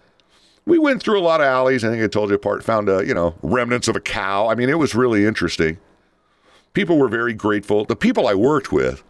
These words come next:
gosh, I wish you remember the name of the church. What a wonderful group. They may, they may be there today. I bet they are. And, uh, we decided to do, what did the mayor call that? An audible.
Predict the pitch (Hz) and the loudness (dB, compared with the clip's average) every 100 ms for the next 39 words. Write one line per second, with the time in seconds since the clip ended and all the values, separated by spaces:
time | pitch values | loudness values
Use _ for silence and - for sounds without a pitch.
0 | _ _ _ _ _ _ - - - 69 | _ _ _ _ _ _ -8 -4 -2 -4
1 | 71 65 76 67 69 76 60 - - 69 | -4 -4 -4 -4 -2 -2 -2 -4 -4 -2
2 | - 277 277 233 104 139 139 107 82 71 | -4 -4 -2 2 2 0 0 -2 -2 -2
3 | 82 78 - _ _ _ _ - 120 107 | -2 -2 -4 _ _ _ _ -4 -2 0
4 | 101 - 104 98 85 78 71 67 60 64 | -2 -4 -4 -2 -2 0 -2 -2 -2 -4
5 | - - 65 104 64 62 - - _ _ | -4 -8 -4 -2 -2 -2 -6 -12 _ _
6 | _ _ _ _ - - - - - - | _ _ _ _ -20 -20 -20 -20 -16 -4
7 | 143 143 143 143 139 139 156 226 233 226 | 0 2 2 2 2 0 0 0 0 0
8 | 269 330 302 170 180 202 208 247 143 95 | 0 0 0 -2 -2 0 0 0 -2 -4
9 | 92 95 78 - - 90 85 80 76 69 | -4 -4 -6 -8 -6 -4 -4 -4 -6 -4
10 | 87 101 120 123 95 85 | -4 -2 -2 0 0 -2